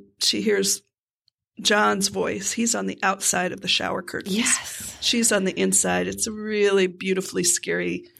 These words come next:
Speaker 1: scene where he's taunting her. "You return to your cage. All lab rats do."
Speaker 2: Oof.
Speaker 1: Uh,
Speaker 2: Yeah.
Speaker 1: and,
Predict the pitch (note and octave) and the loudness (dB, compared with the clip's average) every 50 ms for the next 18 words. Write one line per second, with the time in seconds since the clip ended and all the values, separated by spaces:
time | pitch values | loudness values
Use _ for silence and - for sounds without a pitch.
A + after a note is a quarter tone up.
0 | - - - - - - - G3+ F#3+ F#3 F#3 F3+ F#3 F#3 F#3+ F#3+ - - - - | -20 -18 -6 -2 0 0 2 4 4 2 2 2 0 -2 -6 -8 -12 -20 -20 -20
1 | - _ _ - F3+ F#3 F3+ F3 F3 F3+ F3+ F#3+ - - G#3+ G3 F#3+ F3+ F3+ - | -20 _ _ -8 -2 2 2 2 2 2 0 -2 -2 0 2 2 4 4 4 2
2 | - - - B3+ A#3 G#3+ G3 - G#3+ F#3+ G3 - D4+ E4 E4 E4+ E4+ _ _ _ | 0 0 0 0 0 0 -2 -6 -6 -6 -2 0 2 2 2 0 -4 _ _ _
3 | _ - - - - _ _ - G3 F#3 F#3 F#3 F3+ F#3 G3 - F#3+ F#3 F#3 F3+ | _ -20 -20 -20 -20 _ _ -2 2 2 2 2 0 -4 -4 -4 -4 -4 -4 -4
4 | - - F#3+ F3 E3+ F3+ - - G#3 G#3 A3 B3 B3+ B3 - - - G3 F3 F3+ | -2 -2 -2 -2 -2 -4 -2 0 2 4 4 2 2 0 -4 -2 0 0 0 0
5 | F#3 - - - - E3 - - - - E3 - - - - - - - - - | -2 -4 -6 -4 -4 -4 -4 -4 -6 -6 -8 -6 -6 -6 -4 -2 -2 -2 -2 -2
6 | - - - - F#3 F#3+ F3+ E3 - - - - - - - - - - - - | -2 0 2 2 4 4 4 2 2 -2 -2 -2 0 -2 -2 -2 -4 -6 -6 -8
7 | - - - - F#3+ F#3+ F#3 F#3 F#3 - - F#2 G2 - - - - - - D#3+ | -8 -8 -2 0 2 2 4 2 2 2 2 2 2 2 0 -2 -10 -8 -2 0
8 | D#3 C#3+ C3 A#2+ C3 C3+ D3 - - G#3 G3+ G3 F#3+ F#3+ G3+ G3 G3 | 2 4 4 2 2 0 -4 -2 0 2 2 4 2 2 -2 -4 -2